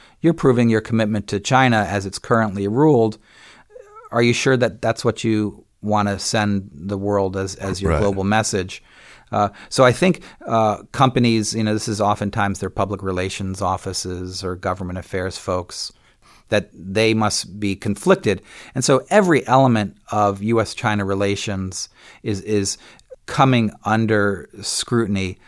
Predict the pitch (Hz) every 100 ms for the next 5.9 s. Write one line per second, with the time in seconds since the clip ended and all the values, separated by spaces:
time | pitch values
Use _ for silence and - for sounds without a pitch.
0 | - - 104 101 135 131 113 113 107 -
1 | - - _ - 135 - 107 - 123 113
2 | 110 107 - - 107 104 107 101 92 110
3 | 110 104 - 104 98 - 98 98 _ -
4 | - _ - 98 92 82 107 143 127 113
5 | 107 - - 104 104 101 98 95